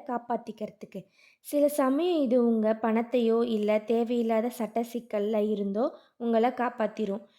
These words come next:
உதாரணமா, ஒரு சொந்தக்காரர் உங்க பேர்ல கடன் வாங்க உதவி கேக்குறாருன்னு வச்சுக்குவோம்.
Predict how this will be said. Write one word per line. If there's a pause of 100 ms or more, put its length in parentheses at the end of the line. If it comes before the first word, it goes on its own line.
(200)
உதாரணமா, (360)
ஒரு
சொந்தக்காரர்
உங்க
பேர்ல
கடன்
வாங்க
உதவி
கேக்குறாருன்னு
வச்சுக்குவோம்.